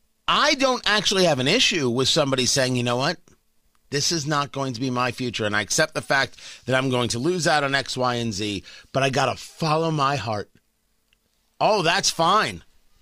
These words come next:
You say the words. You wanted the money and the titles. You still call yourself the Duchess of Sussex. Look at that.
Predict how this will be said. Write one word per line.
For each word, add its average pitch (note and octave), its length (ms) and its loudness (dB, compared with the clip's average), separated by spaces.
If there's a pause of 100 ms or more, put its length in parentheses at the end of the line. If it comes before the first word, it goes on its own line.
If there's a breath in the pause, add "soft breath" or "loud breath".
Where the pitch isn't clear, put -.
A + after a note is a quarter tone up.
(180)
You B2 140 -2
say G#3+ 320 4
the G3+ 100 2
words. F#3 640 0 (1500)
You F3+ 360 0
wanted B3 360 2
the G3+ 80 2
money F#3 500 2 (360)
and A3 340 0
the F3+ 100 2
titles. A2+ 680 -2 (1080)
You A#3+ 380 2
still G3 400 0
call C#3+ 400 0
yourself E3+ 520 0 (260 soft breath)
the B3 120 2
Duchess F3+ 540 0
of A#3 100 0
Sussex. - 680 -2 (960)
Look F4+ 160 2
at F4+ 60 4
that. F#3 200 0